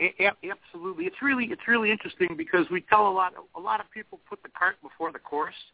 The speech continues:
and what they'll do, and you've talked to people on, on your show about this, is they'll go out and buy a cart without any communication whatsoever with the city or the health department,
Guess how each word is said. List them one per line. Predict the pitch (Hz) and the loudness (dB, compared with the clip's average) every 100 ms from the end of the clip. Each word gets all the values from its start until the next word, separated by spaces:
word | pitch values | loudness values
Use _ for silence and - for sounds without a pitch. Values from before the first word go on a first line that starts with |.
| _ - - _ | _ -20 -20 _
and | 147 156 | -4 2
what | 180 - | 2 4
they'll | 180 | 2
do, | 180 214 165 | 0 -2 -2
and | 160 | -4
you've | 202 - | -6 -2
talked | 180 - | -2 -2
to | - | -4
people | 165 151 156 | -4 0 2
on, | 139 135 - | 2 0 -2
on | 139 | -2
your | 131 110 | -2 4
show | 208 | 6
about | 190 135 123 | 6 4 0
this, | 139 - | -4 -12
is | 131 | -4
they'll | 139 | -4
go | 156 190 | 2 2
out | - | 2
and | 147 | -2
buy | 160 | -6
a | 139 - | -6 -4
cart | 196 139 - _ _ _ _ _ _ | -4 -4 -8 _ _ _ _ _ _
without | 156 156 156 151 _ _ _ | -10 0 0 0 _ _ _
any | 196 220 | -4 -4
communication | - 208 208 196 196 196 170 151 | -4 -2 -2 2 2 2 -2 -2
whatsoever | 165 - 165 165 165 160 | -2 4 6 6 6 0
with | 147 | -4
the | - - | -6 2
city | 190 180 | 4 4
or | 160 | 2
the | 135 | 2
health | 190 220 | 2 2
department, | - - 127 131 143 | -2 4 6 6 -2